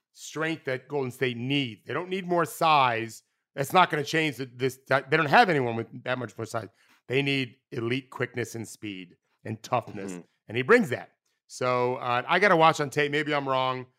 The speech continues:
Speaker 1: I don't wanna do it just based on any one game either. But, uh, having that extra defender, 'cause I think he's someone that can give Jaylen Brown some problems.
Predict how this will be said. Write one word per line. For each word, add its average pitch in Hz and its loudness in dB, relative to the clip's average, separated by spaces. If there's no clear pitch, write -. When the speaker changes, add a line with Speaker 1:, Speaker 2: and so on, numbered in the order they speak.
Speaker 1:
I 127 -4
don't 139 2
wanna 135 2
do 127 -2
it 123 -4
just 123 -10
based 127 -6
on 120 -2
any 117 -6
one 113 -4
game 113 -4
either. 123 -2
But, 127 0
uh, 120 0
having 143 0
that 127 0
extra 147 -8
defender, 127 -4
'cause 117 -12
I 143 2
think 151 -4
he's 131 -6
someone 135 -2
that 123 -4
can 123 -10
give 120 -4
Jaylen 113 -4
Brown 117 -2
some 131 -12
problems. 135 -4